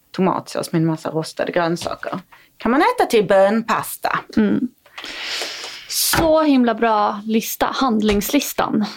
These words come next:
Speaker 1: Men vet ni vad jag tänkte? Detta avsnittet kommer ju på söndag.
Speaker 2: Ja.
Speaker 1: Ska jag inte försöka göra så här stories som jag lägger upp på kvällen så man kan gå in och titta så kan man screenshotta?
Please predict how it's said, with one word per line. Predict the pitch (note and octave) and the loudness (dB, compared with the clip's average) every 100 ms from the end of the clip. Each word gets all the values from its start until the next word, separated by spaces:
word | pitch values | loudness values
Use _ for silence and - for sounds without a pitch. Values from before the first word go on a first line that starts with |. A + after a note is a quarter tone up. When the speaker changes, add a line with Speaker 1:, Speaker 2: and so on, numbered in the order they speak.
| - | -2
Speaker 1:
Men | D4 | 2
vet | E4 D#4 | 2 2
ni | G#3+ | 2
vad | C4+ | 2
jag | F#4+ F#4 | 2 2
tänkte? | F4+ F#4+ - - B3 - - _ - | 2 2 -2 -4 -6 -12 -20 _ -6
Detta | - E4 D#4+ | -2 0 2
avsnittet | E4 E4 A3+ G#3+ | 0 0 0 0
kommer | - F#3 E3+ | 0 0 2
ju | E3 | -2
på | E3+ | -4
söndag. | - - - E4 G4 | -4 -2 -2 -2 -2
Speaker 2:
Ja. | - G3 A#3 | -2 0 -2
Speaker 1:
Ska | B3+ C#4+ | -2 2
jag | D4+ | 4
inte | D#4+ D#4+ | 4 0
försöka | A#3+ A#3 E4 D#4+ | -2 0 0 2
göra | C#4 C4+ B3 | 2 2 0
så | B3 | -2
här | A3+ | -6
stories | - - - - - - G3+ - - _ | -6 0 0 0 -6 -6 -6 -8 -14 _
som | - A#3+ | -2 2
jag | A#3 | 2
lägger | A3+ A3+ | 2 4
upp | A#3+ - | 2 2
på | A3 | -8
kvällen | - A#3 F#3+ F#3+ | 0 0 0 -2
så | F#3+ | -2
man | G#3 G3+ | -2 -2
kan | G#3 G#3 | -2 2
gå | G#3+ | 4
in | F#3+ F3 | 4 2
och | F#3 | 2
titta | - A3 F#3+ | -2 0 0
så | F#3 | -2
kan | - | -2
man | F#3+ | -2
screenshotta? | F#3 - E4 - E3 - - - - | -2 2 2 2 0 -2 -6 -6 -6